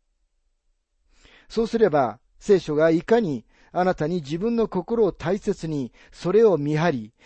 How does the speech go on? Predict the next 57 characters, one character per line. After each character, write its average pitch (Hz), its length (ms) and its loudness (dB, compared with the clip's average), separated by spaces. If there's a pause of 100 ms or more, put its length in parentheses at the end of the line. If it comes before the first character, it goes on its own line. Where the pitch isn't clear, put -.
(100)
そ 196 160 -2
れ 208 80 4
を 190 120 4
霊 175 300 2
的 220 280 -8
な 196 140 0
知 233 220 -8
識 - 280 -16
と 165 160 0
知 190 300 -4
恵 202 80 4
で 175 180 0
満 156 220 -6
た 220 120 2
さ 226 160 -4
な 220 120 -2
け 185 140 -2
れ 180 120 0
ば 170 160 2
な 151 160 2
ら 175 100 4
な 165 120 0
い 156 80 0
か 139 180 -4
を 113 160 -4 (260)
理 202 140 -4
解 160 240 2
す - 160 -10
る 170 80 -4
は 123 140 -6
ず - 80 -20
で - 100 -20
す。 - 180 -20 (3500)
私 170 240 -2
た 156 100 -8
ち - 100 -12
は 156 100 0
力 226 400 -2
の 190 120 -2
限 151 260 -4
り 147 240 -6 (300)
見 160 200 -2
張 160 120 0
っ 185 60 -4
て 185 360 -4 (240)
自 156 200 -6
分 226 180 -2
の 190 140 0
心 220 500 -2
を 165 60 2
見 151 180 -2
守 196 280 0
る 185 60 2
べ 147 120 -4
き - 80 -20
で - 100 -20
す。 - 200 -20